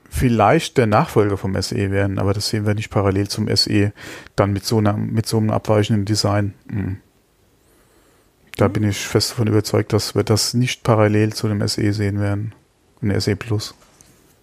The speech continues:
Speaker 2: Naja, denn natürlich auch mit einer größeren, äh, Display-Diagonale,
Speaker 1: Ja,
Speaker 2: was natürlich
Speaker 1: ja.
Speaker 2: auch die Plus-Modelle generell auszeichnet.
Speaker 1: Ja,
Speaker 2: Oder
Speaker 1: aber,
Speaker 2: ausgezeichnet hat.
Speaker 1: aber das
Speaker 2: Ja.
Speaker 1: wird vom Design her, hm, wie gesagt, ich sehe nicht, dass eins kommt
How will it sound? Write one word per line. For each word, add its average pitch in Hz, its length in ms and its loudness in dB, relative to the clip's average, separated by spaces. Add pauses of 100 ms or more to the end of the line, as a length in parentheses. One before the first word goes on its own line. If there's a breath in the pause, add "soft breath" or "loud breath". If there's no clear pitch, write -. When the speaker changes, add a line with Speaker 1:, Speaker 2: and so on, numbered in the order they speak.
(1500 loud breath)
Speaker 2:
Naja, 127 200 4
denn 127 120 4
natürlich 123 340 0
auch 117 80 0
mit 123 80 2
einer 120 100 0
größeren, 123 560 -2
äh, 117 280 -4
Display-Diagonale, 120 1000 0
Speaker 1:
Ja, 120 80 0
Speaker 2:
was 123 160 -2
natürlich 135 300 2
Speaker 1:
ja. 123 40 2
Speaker 2:
auch 104 60 -4
die 127 100 -2
Plus-Modelle 127 560 0
generell 120 360 0
auszeichnet. - 680 -6
Speaker 1:
Ja, 120 440 0
Speaker 2:
Oder - 100 -2
Speaker 1:
aber, 110 100 2
Speaker 2:
ausgezeichnet 110 500 0
hat. - 200 -4 (180)
Speaker 1:
aber 107 300 2
das 101 240 -2
Speaker 2:
Ja. 107 60 -2
Speaker 1:
wird 131 180 0
vom 113 180 0
Design 104 400 0
her, 147 300 2 (1160)
hm, 98 280 -4 (140)
wie 120 80 -6
gesagt, 120 240 0
ich 117 100 -6
sehe 113 240 2
nicht, 127 320 -2
dass 120 160 2
eins 107 320 -2
kommt 160 400 0